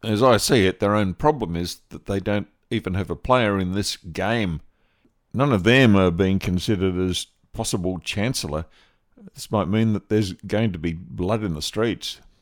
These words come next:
I hope not. But Berlin is just insane at the moment. Anything's possible. Papen is still living at what is intended to be the residence of the chancellor. When he lost that job, he never got around to moving out, and Schleicher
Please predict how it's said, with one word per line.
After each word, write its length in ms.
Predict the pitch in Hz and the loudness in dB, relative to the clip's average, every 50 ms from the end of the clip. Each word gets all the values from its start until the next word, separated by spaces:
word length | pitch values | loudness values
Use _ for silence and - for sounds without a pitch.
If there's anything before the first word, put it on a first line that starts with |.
| _ _ | _ _
I 80 | - 76 | -8 -2
hope 240 | 87 127 156 156 - | 0 0 0 0 -2
not. 280 | - 78 80 - - - _ _ _ _ _ _ _ _ _ _ - | -6 -8 -8 -8 -10 -14 _ _ _ _ _ _ _ _ _ _ -20
But 140 | - - | -20 -4
Berlin 520 | - 139 139 135 104 95 95 95 90 82 - _ _ _ _ _ _ | 0 2 2 4 2 0 0 -2 -4 -6 -8 _ _ _ _ _ _
is 180 | - 95 - - _ _ _ | -10 -10 -10 -10 _ _ _
just 240 | - - - - - | -6 -4 -4 -6 -8
insane 560 | 80 76 80 - - - - 143 175 156 104 | -10 -8 -6 -4 -4 -2 -2 -2 -2 -2 -2
at 140 | 87 - - | -4 -6 -10
the 60 | 73 | -10
moment. 340 | 76 73 80 98 117 - - _ _ | -10 -8 -6 -6 -8 -8 -12 _ _
Anything's 440 | 120 143 156 - - 85 76 73 - | -6 -4 -4 -4 -4 -6 -8 -8 -10
possible. 560 | - - 90 95 98 - - 65 - 90 95 - _ _ _ _ _ _ _ _ _ _ _ _ _ _ _ _ _ _ _ _ - - - | -8 -6 -6 -6 -6 -8 -10 -10 -10 -12 -14 -16 _ _ _ _ _ _ _ _ _ _ _ _ _ _ _ _ _ _ _ _ -20 -4 -2
Papen 280 | - 175 196 196 156 | -2 -2 0 -2 -2
is 120 | 131 117 - | -2 -2 -2
still 300 | - - 131 117 104 104 | 0 2 2 2 4 4
living 360 | 104 131 123 113 98 92 92 | 2 2 2 2 0 0 0
at 180 | 95 - - - | -2 -4 -8 -12
what 400 | 95 - 92 113 120 - - _ _ _ _ _ _ _ _ _ _ _ | -10 -4 -2 -2 -2 -2 -4 _ _ _ _ _ _ _ _ _ _ _
is 140 | - 120 117 | -12 -10 -8
intended 540 | 117 110 - - - 202 240 220 127 85 67 | -8 -8 -6 -2 -2 -2 0 -2 -4 -6 -6
to 60 | 87 | -8
be 180 | 73 69 90 90 | -8 -6 -6 -4
the 140 | 82 95 90 | -4 -2 -2
residence 540 | 98 107 92 95 104 95 98 95 87 - | -2 -2 -2 -4 -4 -4 -4 -6 -6 -8
of 160 | - 82 71 85 | -10 -10 -10 -10
the 80 | 92 | -10
chancellor. 600 | - - - 139 139 127 - - 90 67 57 - - _ - _ _ _ _ _ _ _ _ _ _ _ _ _ | -6 -4 -4 -2 -2 -2 -4 -6 -8 -10 -12 -16 -20 _ -20 _ _ _ _ _ _ _ _ _ _ _ _ _
When 160 | - 110 120 | -6 -4 -2
he 200 | 123 117 - - - | -2 -4 -6 -8 -2
lost 260 | 143 175 160 - - | 0 0 0 0 0
that 240 | - 127 156 - - | 0 0 0 0 -2
job, 380 | - 95 82 80 82 82 101 | -2 -2 0 0 0 -2 -2
he 140 | 107 107 113 | -2 -2 -2
never 280 | 107 101 107 101 98 95 | 0 0 0 -2 -2 -2
got 160 | 85 107 82 | -2 -2 -2
around 320 | 87 90 92 98 104 104 | -2 -2 -4 -4 -4 -4
to 60 | 98 95 | -4 -4
moving 440 | 98 98 92 87 - 92 87 87 | -4 -4 -4 -4 -4 -6 -8 -6
out, 300 | 117 139 135 113 101 - | -4 -2 0 0 0 -2
and 260 | 87 90 90 85 - - | -2 -6 -6 -6 -8 -10
Schleicher 760 | - - - - 117 120 139 147 - - 80 78 85 110 | -12 -12 -8 -4 0 2 2 2 0 -2 -2 -2 -2 -2